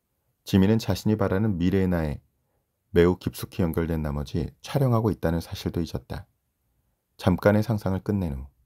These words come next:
그는 카메라 앞에서 자신과의 대화를 이어나간다. "내가 어느 대학에 가게 될지는 몰라.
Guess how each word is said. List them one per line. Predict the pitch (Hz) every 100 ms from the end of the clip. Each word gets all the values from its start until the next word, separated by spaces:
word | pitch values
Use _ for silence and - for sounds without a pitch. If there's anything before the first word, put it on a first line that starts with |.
| _ _ _ _ _
그는 | - 90
카메라 | 98 - 143 127
앞에서 | 95 - 92 71 69 _ _ -
자신과의 | - - 90 82 85
대화를 | 78 78 80
이어나간다. | 80 76 71 69 67 65 _ _ _ _ _ _ _ _ _ _ _ _ _ _ _ _ -
"내가 | 92 107
어느 | 95 98
대학에 | 90 82 80
가게 | 78 76
될지는 | 73 69 78 78
몰라. | 71 69